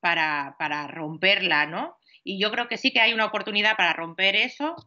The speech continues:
Como decía, existe una moratoria, ¿por qué no lo vamos a tener, eh, infinitamente? Y yo creo que esa es el, el número uno, eso es algo de,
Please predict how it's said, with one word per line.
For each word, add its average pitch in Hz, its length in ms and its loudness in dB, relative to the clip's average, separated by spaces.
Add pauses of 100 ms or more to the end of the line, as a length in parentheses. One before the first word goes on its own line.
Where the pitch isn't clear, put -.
Como 170 240 -6
decía, 170 460 2
existe - 380 -4
una 220 120 0
moratoria, 208 640 -2
¿por 175 200 -6
qué 285 120 2
no 247 100 -2
lo 208 100 2
vamos 190 360 -2
a 175 140 0
tener, 170 360 -2 (240)
eh, 170 180 2
infinitamente? 165 1000 0 (440)
Y 175 220 -6
yo 190 160 2
creo 180 200 0
que 170 100 0
esa 165 320 2
es 170 220 -2
el, 160 320 -6
el 156 160 -10
número 170 440 2
uno, 214 320 0
eso 190 220 -2
es - 120 -8
algo 160 240 -2
de, 151 360 -2